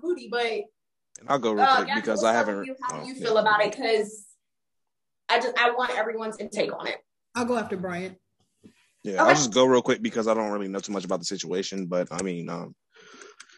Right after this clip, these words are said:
Speaker 2: Lizzo, I, I've never been one to like the bigger girls, but for some reason, Lizzo's confidence makes me wanna hit that up. Honestly, I don't know why.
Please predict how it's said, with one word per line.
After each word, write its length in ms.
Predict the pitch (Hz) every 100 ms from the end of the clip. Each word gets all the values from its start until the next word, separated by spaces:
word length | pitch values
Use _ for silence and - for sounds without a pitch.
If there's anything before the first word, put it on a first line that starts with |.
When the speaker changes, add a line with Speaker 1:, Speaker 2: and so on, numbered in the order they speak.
| _ -
Speaker 2:
Lizzo, 340 | 139 160 175 151
I, 140 | 156 165
I've 160 | 160
never 220 | 165 175 151
been 240 | 147 127
one 180 | 135 135
to 100 | 131
like 200 | 120 120
the 80 | 101
bigger 240 | 113 117
girls, 380 | 117 127 127 123
but 180 | 110 95
for 80 | 90
some 220 | 135 151
reason, 280 | 147 139 113
Lizzo's 300 | 143 131 -
confidence 560 | 120 120 - 104 95
makes 280 | 107 110 -
me 60 | 107
wanna 180 | 98 92
hit 140 | 98 -
that 140 | 92
up. 140 | 80 _ _ _ _ -
Honestly, 440 | 101 82 - - -
I 100 | 127
don't 160 | 139
know 100 | 113
why. 420 | 104 113 123 120